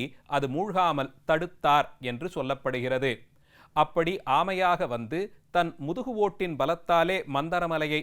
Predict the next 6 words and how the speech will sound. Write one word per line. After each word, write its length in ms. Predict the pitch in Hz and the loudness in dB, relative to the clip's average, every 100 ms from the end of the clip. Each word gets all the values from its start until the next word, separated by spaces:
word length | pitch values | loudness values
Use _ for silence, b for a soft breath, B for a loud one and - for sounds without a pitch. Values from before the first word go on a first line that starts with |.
| - | -4
தூக்கி 340 | 180 175 - 160 | -8 -6 -4 -4
நிறுத்த 380 | 143 175 - | -2 -4 -4
வேண்டி 420 | 151 127 123 151 139 135 b b | -4 -4 -4 -4 -4 -4 b b
திருமால் 480 | - 175 196 180 185 - | -4 -2 0 0 0 -2
பூஜித்த 480 | 175 196 196 - 170 | -8 -8 -8 -6 -4
இடமாக 520 | 127 135 143 131 - | -2 -2 0 0 -2